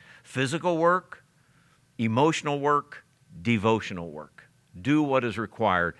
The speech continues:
as mom and dad before God. Stand now with me, if you will,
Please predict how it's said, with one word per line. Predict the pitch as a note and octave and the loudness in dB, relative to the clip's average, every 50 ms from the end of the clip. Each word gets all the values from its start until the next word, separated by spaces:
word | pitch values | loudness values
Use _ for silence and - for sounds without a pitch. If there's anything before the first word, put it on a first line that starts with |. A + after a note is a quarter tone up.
| - | -8
as | - F#2+ F#2 F2 | -6 -6 -6 -4
mom | G2+ G2+ G2 F#2+ F#2+ F#2 | -4 -4 -2 -2 -4 -6
and | F#2 F2 | -6 -8
dad | D2+ E2 E2 D#2+ D#2+ D2+ | -6 -6 -6 -6 -8 -12
before | - - - D#2+ D#2+ | -14 -14 -12 -12 -12
God. | D#2 D#2 D2+ C#2+ D#2+ - | -12 -12 -12 -12 -12 -10
Stand | - - E3 F3 D3+ C3+ | -2 2 4 4 4 4
now | C#3 A#2 G#2+ | 4 4 2
with | G#2+ G#2+ G#2 | 2 -2 -2
me, | A2 A2+ | -4 -4
if | G#2 - | -4 -4
you | - G2+ | -4 -6
will, | F#2+ G2 A2 A2+ A#2+ A2+ | -4 -2 0 0 0 0